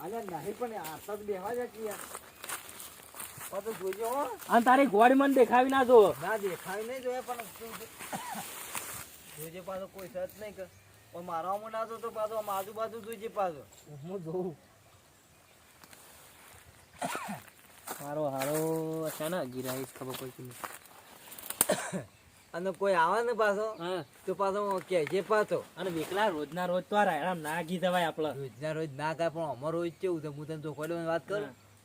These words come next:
Speaker 1: કોઈ આવતું જ નહીં.
Speaker 2: કોઈ નહીં આવતું, હું જોઉં છું.
Speaker 1: હા. તો પછી ખરા ને, રોજના રોજ તો બેહાય ના, પણ તારે ખાસ ઓર રાખવાની પાછી.
Speaker 2: અને પેલી સરકારને આલ્યા છે પેલું ટોયલેટ બનાવવા, સંડાસ બનાવવા પૈસા,
Speaker 1: હા.
Speaker 2: તે વાપરી ના નાખા, છોકરા સોલ્લો કરી આયા.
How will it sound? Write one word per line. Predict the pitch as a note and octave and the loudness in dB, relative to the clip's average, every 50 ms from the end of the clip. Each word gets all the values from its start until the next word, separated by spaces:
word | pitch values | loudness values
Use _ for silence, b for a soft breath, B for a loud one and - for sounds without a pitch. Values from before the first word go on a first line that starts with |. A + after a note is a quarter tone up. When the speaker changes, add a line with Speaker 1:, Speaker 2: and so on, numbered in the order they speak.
| - - - - | -20 -20 -18 -12
Speaker 1:
કોઈ | C#3+ C#3 C3+ | -8 -6 -4
આવતું | B2 B2 B2+ C3 D#3+ D#3 | -4 -4 -4 -6 -8 -8
જ | D3 | -6
નહીં. | E3+ F#3 C#4+ F#4+ D#4+ D4+ - - | -8 -10 -10 -10 -14 -16 -12 -6
Speaker 2:
કોઈ | E3 F3 G#3 A3 | 0 2 4 4
નહીં | G#3+ G#3+ G3+ | 6 6 4
આવતું, | F#3+ F#3 A3 A3 | 4 2 2 2
હું | A3 G#3+ | 2 2
જોઉં | D#3+ D#3 E3 F3+ F#3 | 2 2 0 0 0
છું. | D#3+ A2+ A2+ | -2 -4 -8
Speaker 1:
હા. | A2 G2 G#2 - - - - - - - | -10 -12 -16 -20 -20 -20 -20 -20 -14 -6
તો | - D#3 D3+ C#3+ C3+ B2+ B2+ | -4 -4 -2 -2 -2 -4 -4
પછી | D3 D3 C3+ E3 | -6 -6 -6 -6
ખરા | D#3+ F3 G#3 A3 A#3 A3 | -4 -4 -2 -2 -2 -2
ને, | G#3 G#3 - - - - - - - - | -4 -6 -12 -16 -20 -20 -20 -20 -16 -10
રોજના | B2+ C#3 B2+ G#2 A2 C#3 D3+ | -8 -8 -8 -8 -8 -8 -4
રોજ | D3+ D#3+ D#3 | -4 -4 -4
તો | - E3+ D#3+ | -4 -6 -4
બેહાય | D#3 D3 B2+ B2 C3+ D3 E3 | -4 -4 -4 -4 -4 -4 -2
ના, | E3+ E3+ D3+ A#2 - - - - - - | -2 -2 -2 -2 -4 -10 -20 -20 -18 -12
પણ | - C#3+ | -10 -10
તારે | B2+ - D3 D3 D3 | -8 -6 -6 -6 -6
ખાસ | - - C#3 D3+ D3 | -8 -8 -8 -8 -8
ઓર | C3+ A#2+ B2+ D3+ D#3 | -6 -4 -2 -2 0
રાખવાની | E3 D#3+ D3+ A#2+ A#2 C#3+ C3+ C3 | 0 -2 -2 -4 -4 -4 -4 -4
પાછી. | A2 - G#2+ - - - - - - | -6 -8 -10 -10 -10 -14 -20 -18 -12
Speaker 2:
અને | C#3+ D#3 F3 F#3+ | -8 -6 -4 -4
પેલી | F#3 - D#3 D3+ F3 | -4 -4 -4 -2 -2
સરકારને | E3+ - D#3 C#3 - - D#3+ E3 F3 F#3 F3+ | -2 -2 -4 -6 -4 -2 -2 -2 -2 -2 -2
આલ્યા | C#3 C3+ C3+ D3 D#3 E3 | -2 -2 -2 -2 -2 -2
છે | D#3 F#3+ | -2 -4
પેલું | F#3 E3+ F3+ F3+ E3 - - - - | -6 -6 -6 -8 -8 -8 -12 -16 -10
ટોયલેટ | - D#3+ D3+ D3+ D#3+ F3 E3+ | -6 -4 -2 -2 -2 -4 -2
બનાવવા, | E3+ E3+ E3 F3 F3+ F#3 G3+ G#3+ A3+ A#3 A3+ - | -2 -2 -2 0 0 0 2 2 0 0 -4 -6
સંડાસ | E3 D3+ D#3+ F3 F3 E3+ | -8 -4 -2 -2 -2 0
બનાવવા | E3+ F3 F3+ F#3+ G3 G3+ | 0 0 0 0 -2 -2
પૈસા, | - F#3+ D#3+ D3+ F3 F#3 G#3 A3 - - - - | -2 -2 -2 0 0 2 2 0 0 -4 -12 -8
Speaker 1:
હા. | C3 C3+ B2+ | -6 -6 -4
Speaker 2:
તે | A2 F#3+ G3 G#3 G3 - | 0 0 2 2 2 0
વાપરી | D3+ D3 D#3 - - F#3 G3 E3+ | 0 -2 -2 -2 -2 -2 -2 -2
ના | D#3+ D#3+ F#3 | -2 -2 -2
નાખા, | F#3+ F#3+ G3+ G3+ | 0 2 2 2
છોકરા | F#3+ - F#3 F3+ D#3 F#3+ G3+ | 0 0 -2 0 2 2 2
સોલ્લો | F#3+ - F#3 E3+ F3+ F#3+ F3+ | 2 4 2 4 4 4 2
કરી | F#3 F3+ E3 D#3+ E3 | 2 2 2 2 2
આયા. | D#3 C#3+ A#2+ - | 2 0 -2 -4